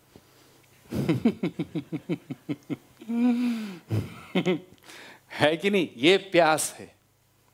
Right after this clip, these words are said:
कोई हमको पहचानता है, ये प्यास है। ये नॉलेज उसमें जा रही है,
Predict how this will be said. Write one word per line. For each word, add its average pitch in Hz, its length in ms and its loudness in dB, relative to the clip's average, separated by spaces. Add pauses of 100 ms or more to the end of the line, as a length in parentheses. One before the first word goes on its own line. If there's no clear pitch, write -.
(520)
कोई 208 200 6
हमको 208 320 4
पहचानता 226 720 4
है, 226 140 4
ये 233 240 4
प्यास 139 520 0
है। - 220 -18 (2500)
ये 214 140 8
नॉलेज 185 640 4
उसमें 240 280 0
जा 156 200 6
रही 135 220 0
है, 156 300 -6